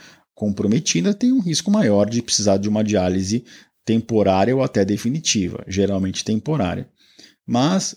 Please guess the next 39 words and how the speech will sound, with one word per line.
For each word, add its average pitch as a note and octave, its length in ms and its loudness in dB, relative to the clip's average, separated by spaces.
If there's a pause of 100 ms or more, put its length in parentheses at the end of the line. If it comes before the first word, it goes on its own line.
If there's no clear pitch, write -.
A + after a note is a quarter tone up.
ah, G2 340 -4
na G#2 180 0
prática A#2+ 420 2
clínica, C3 420 0
a B2 60 0
gente A#2 240 0
vê G#2+ 140 2
que - 120 -2
a A#2 40 2
maior G#2+ 340 4
parte A2 340 -2
dos A#2 120 -8
pacientes B2 640 -2 (420)
não C3 260 4
precisa B2 460 0
de A#2 160 2
diálise, G#2 640 -2 (300)
nem G#2+ 240 4
temporária, A#2+ 840 2
nem A2 260 2
definitiva. A2+ 840 -4 (400)
Isso C3+ 300 0
tem D3 260 0
que D#3+ 80 -2
ser - 120 -2
avaliado A#2+ 600 2
caso A2 360 0
a D3 40 0
caso, G2+ 560 0 (400)
tá? G#2 240 0
Com A#2+ 240 -2
um C3 120 4
urologista G#2+ 640 0
e - 20 4
às F2+ 100 2
vezes G2 180 -2
com G#2+ 200 -4
um - 20 0
nefrologista, G#2+ 1000 0